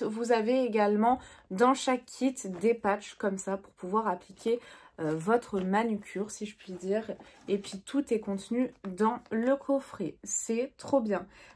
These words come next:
La petite bande est collante, donc vous allez pouvoir, une fois nettoyé, après pouvoir les remettre. Moi, ce que je vous conseille de faire, c'est tout simplement au savon de Marseille. Il n'y a pas mieux. Et le petit bâton, je voulais vous le montrer d'un petit peu plus près.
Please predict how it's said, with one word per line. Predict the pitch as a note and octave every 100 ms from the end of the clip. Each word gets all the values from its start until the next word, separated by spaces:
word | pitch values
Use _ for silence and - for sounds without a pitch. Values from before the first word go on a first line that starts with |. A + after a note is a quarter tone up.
| -
La | G#3+
petite | A3 D4 D4 D#4 C#4+ A#3
bande | B3+ C#4 B3
est | A3
collante, | G#3+ C#4 C4 A3+ C#4+ -
donc | G3+ G3
vous | G3 G3+
allez | G3+ A#3+
pouvoir, | - A3 A3 G#3+
une | G3+
fois | - G#3
nettoyé, | G#3 A#3+ - A#3+ A3+ A#3+ A#3+ - - -
après | G3+ G3 - A#3+
pouvoir | A#3+ G3+ A3 A3+
les | F#3+
remettre. | - A3+ A3+ B3+ - E3 D#3 - - -
Moi, | A3 C#4
ce | -
que | C#4+
je | B3
vous | C4
conseille | C4 C4 C4 A#3+
de | A#3+
faire, | A#3+ B3 A#3
c'est | - G#3+ G#3 -
tout | - D4+
simplement | D4 C#4 C4 B3+ B3+ A#3+ -
au | G#3+ G#3+
savon | - B3+ B3 B3+
de |
Marseille. | A#3+ G#3+ G#3+ - G#3+ A#3 A#3 F3+ - - _ F#3
Il |
n'y | G3
a | B3
pas | B3+ B3 A#3
mieux. | A3 B3 - F3 - - - -
Et | C4+
le | D4 B3+
petit | B3+ - D4+
bâton, | C4+ C4 - B3+ C#4+ C#4+ - _ _ - - -
je | -
voulais | A3+ B3
vous | A#3+
le | B3 A#3
montrer | A#3 A#3+ - C4
d'un | A3 A3
petit | G#3+ G#3
peu | C4
plus | C4 - A3
près. | G#3+ - A#3+ B3